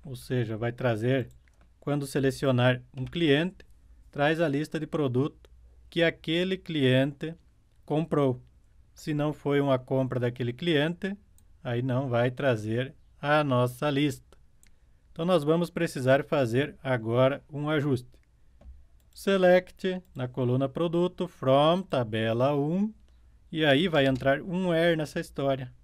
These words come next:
Where, onde,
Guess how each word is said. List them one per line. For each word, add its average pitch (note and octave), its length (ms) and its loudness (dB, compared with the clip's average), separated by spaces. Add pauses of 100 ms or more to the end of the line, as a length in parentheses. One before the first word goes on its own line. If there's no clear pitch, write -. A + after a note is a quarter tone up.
(1300)
Where, A#2+ 640 0 (480)
onde, D#3 580 -2